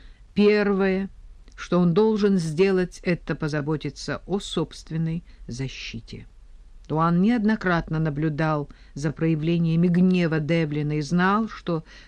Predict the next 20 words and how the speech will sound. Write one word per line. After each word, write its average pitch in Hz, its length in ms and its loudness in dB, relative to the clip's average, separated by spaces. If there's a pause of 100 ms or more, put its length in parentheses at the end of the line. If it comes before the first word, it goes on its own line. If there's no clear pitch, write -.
тот - 220 -4
просто 156 360 -4
сотрёт 180 680 0
его 147 240 -4
в - 100 -12
порошок, 151 680 -6
если 196 280 0
у 202 40 2
него 202 200 0
появится 202 560 -4
шанс. - 640 -6 (960)
Только 262 320 4
у 240 120 4
Девлина 220 520 2
такого 214 340 -2
шанса 202 460 -2
не 254 260 4
появится, 127 960 -8 (240)
а 208 220 2
он, 311 260 2